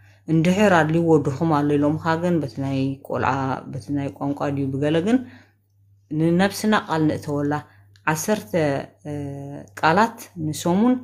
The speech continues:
በዓልና ክንምህሮ ኣለና። ምሻሎ ዝቐሊል ቀሊል ምቑራፅ፣ እ፣ ገለ እቲ ዝመሃርዎ ማለት እዩ። እቲ ዝመሃርዎ ትምህርትታት ክትሪኦ ትኽእል ኢኻ። እም፣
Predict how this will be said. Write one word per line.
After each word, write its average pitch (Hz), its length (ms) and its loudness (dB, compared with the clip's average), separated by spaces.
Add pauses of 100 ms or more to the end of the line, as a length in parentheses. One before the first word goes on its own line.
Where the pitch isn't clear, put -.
(260)
በዓልና 156 380 0
ክንምህሮ 147 420 -4
ኣለና። 147 280 -2 (260)
ምሻሎ 220 360 -4
ዝቐሊል 202 420 0
ቀሊል 147 360 -4
ምቑራፅ፣ 147 540 -4 (460)
እ፣ 151 160 -2
ገለ 147 320 0
እቲ 156 180 -4 (100)
ዝመሃርዎ 196 640 6
ማለት 131 260 -4
እዩ። - 80 -16
እቲ - 160 -14
ዝመሃርዎ 190 600 4
ትምህርትታት 190 580 -2 (560)
ክትሪኦ 196 360 0
ትኽእል - 360 -8
ኢኻ። 143 120 -14 (500)
እም፣ 156 260 0